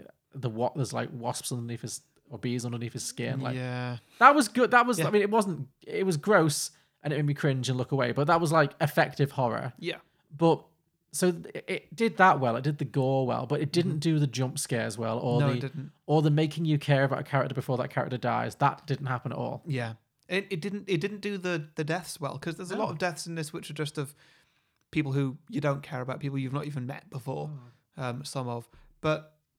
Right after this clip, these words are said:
Speaker 2: none of them are creative.
Speaker 1: No.
Speaker 2: Like, you, you, you can't, <clears throat> you can't really enjoy this film as, like, somebody who enjoys a creative death or,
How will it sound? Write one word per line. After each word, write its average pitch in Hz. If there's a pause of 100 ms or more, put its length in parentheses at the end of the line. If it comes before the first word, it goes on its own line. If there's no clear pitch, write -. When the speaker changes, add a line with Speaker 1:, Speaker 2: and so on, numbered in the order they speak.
(180)
Speaker 2:
none 180
of 208
them 202
are 175
creative. 151 (160)
Speaker 1:
No. 123 (560)
Speaker 2:
Like, 147
you, 185
you, 196
you 180
can't, 185
<clears throat> 196
you 156
can't 196
really 175
enjoy 151
this 147
film 139
as, 131 (280)
like, 151
somebody 139
who 135
enjoys 131
a 123
creative 131
death 131
or, 123